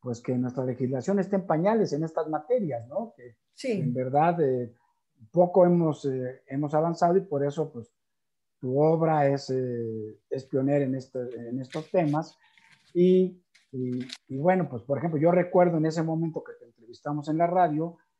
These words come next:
Speaker 1: que había un tema jurídico, si no mal recuerdo, estaba en la Suprema Corte, donde una madre soltera que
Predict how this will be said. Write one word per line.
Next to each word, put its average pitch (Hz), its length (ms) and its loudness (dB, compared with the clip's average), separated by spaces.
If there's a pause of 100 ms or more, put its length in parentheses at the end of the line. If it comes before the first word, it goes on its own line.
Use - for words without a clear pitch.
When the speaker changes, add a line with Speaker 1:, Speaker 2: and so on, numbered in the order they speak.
(440)
Speaker 1:
que 135 80 -4
había 143 240 2
un 165 220 0
tema 151 840 0
jurídico, 165 1000 0 (220)
si 123 160 -12
no 143 140 -2
mal 151 180 0
recuerdo, 143 480 -2
estaba 135 520 -4 (960)
en 123 120 -4
la 123 120 -4
Suprema 151 440 -2
Corte, 185 360 4
donde 131 340 -2
una 147 680 -2
madre 151 340 0
soltera 185 640 4
que - 220 -10